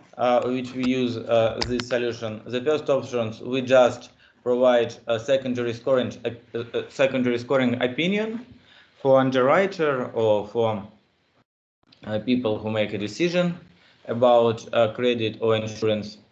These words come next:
Uh, we like a duplicate, uh, scoring algorithms.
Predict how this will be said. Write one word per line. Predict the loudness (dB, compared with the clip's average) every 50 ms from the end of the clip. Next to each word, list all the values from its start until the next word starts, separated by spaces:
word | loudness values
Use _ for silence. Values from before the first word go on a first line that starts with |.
| _ -20 _ _ _ _ _ _ _ -6
Uh, | 0 2 2 4 4
we | 2 2 2 4 4
like | 6 6 6 6 4 2 0 -2 0 2
a | 2 2 2
duplicate, | 2 -2 -4 -4 -6 -6 -2 0 0 2 2 2 2 0 -2 -4
uh, | -2 2 4 4 4 2 2 0 -2 -2 -4 -6
scoring | -6 -2 0 0 0 0 -2
algorithms. | 0 0 0 0 -2 -4 -6 -8 -8 -10 -14 -14 -16 -18